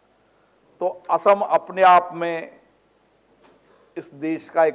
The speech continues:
प्रमुख प्रदेश है। और कहते हैं कि जैसा, जैसा कोई नहीं वैसा असम है, और यही असम की विशेषता है। अभी सदन के नेता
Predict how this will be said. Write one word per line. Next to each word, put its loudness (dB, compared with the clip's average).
प्रमुख -8
प्रदेश -14
है। -20
और 0
कहते 0
हैं -4
कि -6
जैसा, -2
जैसा -2
कोई 2
नहीं -8
वैसा 0
असम -2
है, -16
और -2
यही 4
असम 0
की -14
विशेषता -8
है। -10
अभी -4
सदन -4
के -8
नेता 4